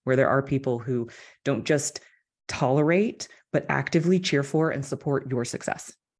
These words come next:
And I see that with you guys. And that's definitely, I think, the magic that certain groups bring, where it's not about any one individual. It's about a rising tide lifts all boats in the harbor. It's a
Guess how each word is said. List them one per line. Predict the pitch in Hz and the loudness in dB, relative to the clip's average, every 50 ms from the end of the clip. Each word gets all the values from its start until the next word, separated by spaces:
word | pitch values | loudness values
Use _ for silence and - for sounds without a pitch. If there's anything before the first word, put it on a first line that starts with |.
| _ _ _ _ _ _ _ _ _ _ _ _ _ _ _ _ _ _ - | _ _ _ _ _ _ _ _ _ _ _ _ _ _ _ _ _ _ 0
And | 156 151 | 2 2
I | 143 | 2
see | 143 143 151 139 | 2 2 2 2
that | 139 - | 2 2
with | 139 139 | 0 0
you | - 127 | 0 0
guys. | 127 127 120 117 - - | 0 0 -2 -2 -4 -6
And | - 139 135 127 | -6 -4 -4 -2
that's | 127 123 - - - - - - _ _ _ _ | -4 -4 -6 -10 -14 -16 -16 -18 _ _ _ _
definitely, | - 165 135 - - 131 - 131 127 | 0 0 0 2 0 -2 0 0 -2
I | 123 | -2
think, | 123 - 120 123 - _ | -2 -4 -6 -6 -8 _
the | - 131 | -6 -4
magic | 127 127 120 123 120 - 87 - - - - - - - _ _ _ _ _ _ | -2 -2 -2 -2 -2 -2 -4 -4 -6 -12 -20 -20 -20 -20 _ _ _ _ _ _
that | - 127 - | -6 -6 -4
certain | - - 139 - - | -2 -2 -2 -2 -2
groups | 135 117 117 113 - - - - - - - - - _ _ _ _ _ _ _ _ - | -4 -2 -2 -2 -2 -4 -8 -12 -12 -12 -12 -14 -16 _ _ _ _ _ _ _ _ -6
bring, | 135 123 135 123 107 107 - 135 135 156 | -2 0 0 0 0 -2 -4 -6 -8 -6
where | - 131 123 113 | -6 -4 -2 -2
it's | 117 120 - - | -4 -4 -4 -4
not | 135 123 123 127 | -4 -2 -2 0
about | 120 123 120 - - | 0 0 -2 -2 -2
any | 131 127 117 | -4 -6 -4
one | 110 113 113 | -4 -4 -4
individual. | 120 120 120 123 127 117 - 117 113 113 110 - | -4 -6 -4 -4 -6 -4 -2 -2 -2 -2 -2 -4
It's | - 113 - | -6 -6 -6
about | - 117 123 123 127 127 - _ _ _ _ - - | -4 -4 -2 -4 -4 -6 -8 _ _ _ _ -10 -6
a | 147 | -4
rising | 131 123 123 123 120 131 127 127 | -4 -2 -4 -4 -4 -4 -6 -6
tide | 127 127 123 120 123 120 117 - _ _ _ _ _ _ _ _ _ _ _ _ _ _ _ _ _ _ | -4 -4 -4 -2 -2 -4 -4 -8 _ _ _ _ _ _ _ _ _ _ _ _ _ _ _ _ _ _
lifts | - 127 127 - - | -4 -4 -4 -2 -4
all | 127 117 117 | -4 -4 -2
boats | 127 123 123 - - | -4 -4 -4 -4 -4
in | 120 | -4
the | 123 | -4
harbor. | 123 - - - - - - _ _ _ _ _ _ _ _ _ _ _ _ _ _ | -4 -6 -6 -6 -6 -6 -10 _ _ _ _ _ _ _ _ _ _ _ _ _ _
It's | - 123 120 - | -6 -6 -4 0
a | - 120 120 123 127 | 0 0 2 0 -2